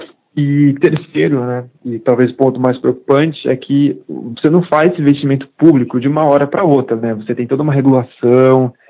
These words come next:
que tem que ser seguida, critérios que tem que ser seguidos. Então não é uma coisa, não é um programa que você consegue também implementar de uma hora pra outra.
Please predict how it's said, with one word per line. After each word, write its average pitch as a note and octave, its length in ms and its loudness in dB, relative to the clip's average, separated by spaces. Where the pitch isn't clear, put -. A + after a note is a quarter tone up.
que A#2+ 80 -14
tem C3 220 0
que C3 60 -10
ser C3+ 160 -4
seguida, B2 600 2
critérios B2 560 0
que - 40 -10
tem B2 100 -6
que B2 120 -10
ser - 40 -12
seguidos. B2 480 0
Então C3 140 0
não C3+ 100 0
é C#3+ 40 2
uma D3+ 100 0
coisa, D3+ 220 2
não C3+ 220 0
é - 20 2
um C#3+ 60 -2
programa C#3+ 380 2
que - 80 -12
você - 120 -10
consegue C3 500 -2
também C3 320 -4
implementar C3 720 0
de C#3 80 -4
uma C#3 140 -2
hora C3 140 0
pra C3 240 -4
outra. B2 320 0